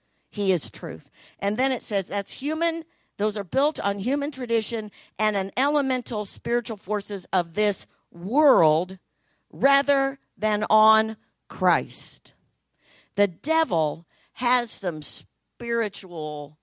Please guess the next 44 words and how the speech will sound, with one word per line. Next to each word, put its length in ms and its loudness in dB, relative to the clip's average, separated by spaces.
sounding 680 -6
things. 640 -10
How 120 -2
many 140 -2
of 40 -4
you 160 -2
know 60 -4
<laughs> 100 -14
that's 200 -16
true? 420 -14
But 200 0
they're 200 4
not 280 0
God, 420 -8
and 160 -4
they're 120 -2
not 200 -6
the 80 -10
Word. 400 -10
And 160 -2
he 160 -4
will 140 0
use 280 -4
religion. 640 -6
He 180 -6
will 160 0
use 220 -2
the 100 -8
Word. 220 -2
He 100 -10
used 320 -6
it 80 -2
on 160 0
Jesus. 480 -12
He 160 -6
will 180 -8
use 300 -12
it 100 -10
on 200 -12
you. 240 -16
But 140 -4
the 100 -6
key 480 -4
is 260 -12